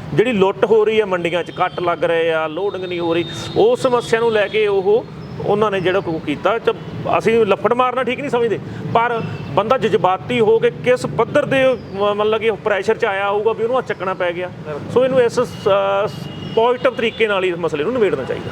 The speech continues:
Speaker 2: ਤੇ ਲਾਸਟ ਦੇ ਉੱਤੇ ਜਿਸ ਤਰ੍ਹਾਂ ਪੰਜਾਬ ਦੇ ਵਿੱਚ, ਖਾਸ ਕਰਕੇ ਪੰਜਾਬ ਦੀਆਂ ਯੂਨੀਅਨਾਂ ਦੇ ਵਿੱਚ ਆਪਸ ਦੇ ਵਿੱਚ ਬਿਆਨਬਾਜ਼ੀ ਇੱਕ ਦੂਜੇ ਪ੍ਰਤੀ ਹੋ ਰਹੀ ਹੈ, ਉਹਦੇ ਬਾਰੇ ਕੀ ਕਹਿਣਾ ਚਾਹੋਗੇ?
Speaker 1: ਦੇਖੋ, ਇਹ ਮੰਦਭਾਗੀ ਆ। ਅਸੀਂ ਇੱਥੇ ਮੀਟਿੰਗ ਕਰਕੇ ਚਲੋ ਇੱਕ ਵਾਰੀ ਸਾਰਿਆਂ ਨੇ ਕਹਿਤਾ ਸੀ ਵੀ ਇੱਕ ਦੂਜੇ ਖਿਲਾਫ ਆਪਾਂ ਬੋਲਣਾ ਨੀਗਾ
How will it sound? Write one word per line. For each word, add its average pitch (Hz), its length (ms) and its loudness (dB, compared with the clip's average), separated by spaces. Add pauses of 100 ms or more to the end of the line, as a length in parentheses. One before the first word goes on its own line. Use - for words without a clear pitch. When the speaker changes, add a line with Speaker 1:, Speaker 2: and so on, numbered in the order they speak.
(120)
Speaker 2:
ਤੇ 180 120 4
ਲਾਸਟ 175 400 2
ਦੇ 214 100 2
ਉੱਤੇ 208 220 2
ਜਿਸ 180 160 0
ਤਰ੍ਹਾਂ 196 160 0
ਪੰਜਾਬ 143 500 2
ਦੇ 156 60 0
ਵਿੱਚ, 156 180 0
ਖਾਸ 143 260 0
ਕਰਕੇ 151 180 0
ਪੰਜਾਬ 143 400 0
ਦੀਆਂ 156 120 0
ਯੂਨੀਅਨਾਂ 156 320 -4
ਦੇ 165 120 2
ਵਿੱਚ 143 160 0
ਆਪਸ 135 220 2
ਦੇ 139 140 -2
ਵਿੱਚ 135 140 -2
ਬਿਆਨਬਾਜ਼ੀ 135 500 0
ਇੱਕ 127 140 -6
ਦੂਜੇ 139 180 -2
ਪ੍ਰਤੀ 143 260 0
ਹੋ 131 180 4
ਰਹੀ 135 120 0
ਹੈ, 143 40 4
ਉਹਦੇ 190 280 2
ਬਾਰੇ 156 280 2
ਕੀ 139 220 -8
ਕਹਿਣਾ 123 240 -4
ਚਾਹੋਗੇ? 113 480 -4
Speaker 1:
ਦੇਖੋ, 262 280 2
ਇਹ 254 120 2
ਮੰਦਭਾਗੀ 202 600 -2
ਆ। 147 140 0
ਅਸੀਂ 190 220 -4
ਇੱਥੇ 190 200 -4
ਮੀਟਿੰਗ 175 360 -2
ਕਰਕੇ 165 380 -2
ਚਲੋ 165 320 2
ਇੱਕ 156 160 -6
ਵਾਰੀ 165 220 -2
ਸਾਰਿਆਂ 147 340 -2
ਨੇ 147 100 -6
ਕਹਿਤਾ 156 360 -2
ਸੀ 156 100 -6
ਵੀ 156 120 -2
ਇੱਕ 151 120 -2
ਦੂਜੇ 156 300 0
ਖਿਲਾਫ 143 280 0
ਆਪਾਂ 151 160 0
ਬੋਲਣਾ 170 360 0
ਨੀਗਾ 113 240 -6